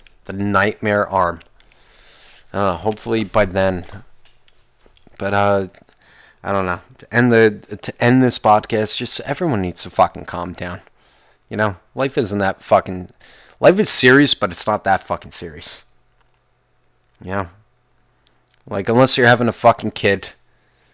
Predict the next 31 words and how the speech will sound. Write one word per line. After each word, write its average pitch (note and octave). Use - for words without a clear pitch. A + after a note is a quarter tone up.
or G2+
you G2
have F#2+
kids, -
and G2+
everything F#2+
like F#2
that, F2+
like, F#2
fucking, B2
th-, A#2
then D#3
life C#3+
is G#2+
serious, -
'cause -
you F#3
have G#3
something F#3
to G#2
take A#2+
care D3+
of. -
But G3
if -
you're G3+
fucking A3+
complaining A2+
about F#2+
stupid -
nonsense, F#2+